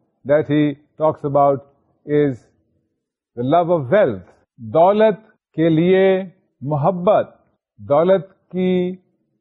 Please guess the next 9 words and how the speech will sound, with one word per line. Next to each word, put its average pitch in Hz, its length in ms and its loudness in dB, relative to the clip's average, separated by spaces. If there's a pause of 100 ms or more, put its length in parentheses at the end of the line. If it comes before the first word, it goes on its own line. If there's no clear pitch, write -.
(380)
طرف 175 220 2 (180)
انسان 160 560 -2
کا 175 160 0
کھنچتے - 800 -2
چلے 165 280 0
جانا 120 380 -2 (880)
is 170 140 2
to 156 320 -4
him 175 260 -2